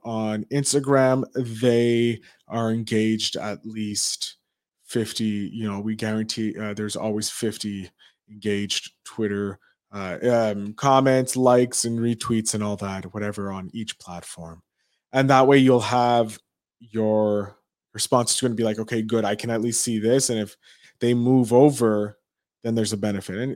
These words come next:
and you can always sell them. One of the best things I always suggest that you start with a, with a sponsorship is maybe get a discount. There's a lot of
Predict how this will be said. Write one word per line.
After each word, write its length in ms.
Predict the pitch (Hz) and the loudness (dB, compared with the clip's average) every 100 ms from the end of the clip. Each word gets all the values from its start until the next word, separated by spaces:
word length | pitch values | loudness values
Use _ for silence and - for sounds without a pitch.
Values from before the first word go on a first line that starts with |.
| - | -6
and 180 | 156 165 | 0 4
you 100 | 170 | 4
can 120 | 175 | 6
always 260 | 175 240 185 | 6 6 4
sell 280 | - 139 135 | 2 6 6
them. 160 | 127 123 | 6 6
One 100 | 151 | 4
of 80 | |
the 80 | 147 | 4
best 320 | 127 123 - | 4 2 0
things 280 | 120 120 113 | -2 -2 -2
I 180 | 95 113 | -4 0
always 280 | 123 127 120 | 2 2 0
suggest 460 | 131 117 123 117 | -2 -2 -2 -2
that 60 | 110 | -4
you 100 | 107 | -4
start 300 | - 110 104 | -4 -4 -4
with 200 | 107 110 | -4 -6
a, 240 | 101 90 - | -8 -8 -8
with 160 | 104 101 | -10 -8
a 60 | |
sponsorship 560 | - 98 95 113 117 110 | -8 -8 -10 -10 -8 -8
is 140 | 107 | -6
maybe 180 | 113 123 | -6 -2
get 100 | 131 | -2
a 60 | 98 | -2
discount. 500 | - 87 - 76 - _ _ _ | -6 -10 -10 -14 -16 _ _ _
There's 140 | 131 123 | -2 0
a 40 | |
lot 360 | 123 120 120 110 - | 4 6 4 0 -6
of 560 | 117 113 110 107 - | -2 0 0 -4 -10